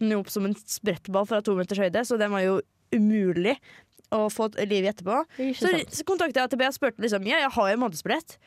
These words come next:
Speaker 1: Kan, kan dere sjekke opp i det? Kan vekterne sjekke opp i det? Eller er det liksom, kan jeg ikke ta buss nå?" Det var, "Nei, da kan du ikke ta buss." Så jeg var sånn, "Herregud", og da ble jeg vrang tilbake. Og så,
Speaker 2: Ja.
Speaker 1: ja.
Speaker 2: Det er
Speaker 1: Så det er det
Speaker 2: skikkelig
Speaker 1: eneste
Speaker 2: vanskelig, for
Speaker 1: jeg har
Speaker 2: jeg vet
Speaker 1: lært
Speaker 2: at
Speaker 1: for det.
Speaker 2: enke-,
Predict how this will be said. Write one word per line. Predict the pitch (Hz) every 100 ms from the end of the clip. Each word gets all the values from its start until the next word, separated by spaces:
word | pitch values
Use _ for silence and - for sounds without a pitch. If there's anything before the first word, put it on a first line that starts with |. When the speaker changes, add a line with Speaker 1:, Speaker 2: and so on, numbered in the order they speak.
| - - _ -
Speaker 1:
Kan, | 262 226 -
kan | 277
dere | 269 214 214
sjekke | - 302 - - 190
opp | 214
i |
det? | 202 214
Kan | 247 254
vekterne | - 190 180
sjekke | - 262 -
opp | 196 202
i |
det? | 240 370 311
Eller | 320 330 311
er | 254
det | 277
liksom, | 214 208 208 _ _ _ -
kan | 233 180
jeg | 175
ikke | 208
ta | 202
buss | 190 180 170
nå?" | 220 - _ - - _
Det | 339
var, | 320
"Nei, | 285
da | 202
kan | 202 165
du |
ikke | 139
ta | 143
buss." | - - _ _ _ _ _ _ _ _ _ _
Så | 381
jeg |
var | 370
sånn, | 392 - -
"Herregud", | 180 175 139 165 160 233 226
og | 208
da | 233 233
ble | 233
jeg | 226
vrang | 175 147 160 -
tilbake. | 190 143 - -
Og | 269 262
så, | 262 226
Speaker 2:
Ja. | 214 214 -
Speaker 1:
ja. | - _ - - - -
Speaker 2:
Det | 302
er |
Speaker 1:
Så |
det | 370
er |
det | 359
Speaker 2:
skikkelig |
Speaker 1:
eneste | 320
Speaker 2:
vanskelig, | 302
for | -
Speaker 1:
jeg | 208
har | -
Speaker 2:
jeg | 294
vet | 294
Speaker 1:
lært |
Speaker 2:
at | 339
Speaker 1:
for | 196
det. | - 311
Speaker 2:
enke-, | 254 -